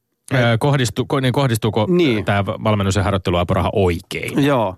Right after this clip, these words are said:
Speaker 1: tällä
Speaker 2: ja tota,
Speaker 1: hetkellä?
Speaker 2: <clears throat> se on, se on kyllä hankala kysymys. Ö, on, on niinku vähän mo-, molempien kantilla siinä mielessä, että, että on, on niinku nähnyt sen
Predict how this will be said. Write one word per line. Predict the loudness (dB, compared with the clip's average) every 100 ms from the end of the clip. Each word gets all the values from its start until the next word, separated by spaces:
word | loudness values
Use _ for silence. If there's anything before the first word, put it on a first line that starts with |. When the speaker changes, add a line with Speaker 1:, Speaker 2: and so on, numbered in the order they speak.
| -8
Speaker 1:
tällä | -4
Speaker 2:
ja | -2
tota, | -2 0 -2 -2 -6 -6
Speaker 1:
hetkellä? | 0 2 0 -4 -20
Speaker 2:
<clears throat> | -20 _
se | -4
on, | 0 0 0
se | 0
on | 2
kyllä | 2 -2 -4
hankala | -2 0 2 0 -2 _ _ _ _ -4
kysymys. | -2 2 2 0 -2 -10 -4
Ö, | 0 2 0 -2 -6 _ _ -18 -14 -10 -12 -14 -20 _ _ _ _ -10 -2
on, | 2 2
on | 2 2
niinku | 2 2
vähän | 0 0
mo-, | 0 -2 0
molempien | 0 2 2 0 0 0
kantilla | 0 0 0 0 -2 0 0 -4
siinä | -2 0 2
mielessä, | 2 0 0 0 -2
että, | -2 -2 -2 -4 _ _ _ _ _ _ _ _ _ _ -14
että | -4 -2 -2 -2
on, | 0 0 0 -2 -8 -20 _ _
on | -2 2
niinku | 2 2
nähnyt | 2 2 2 0
sen | 0 0 0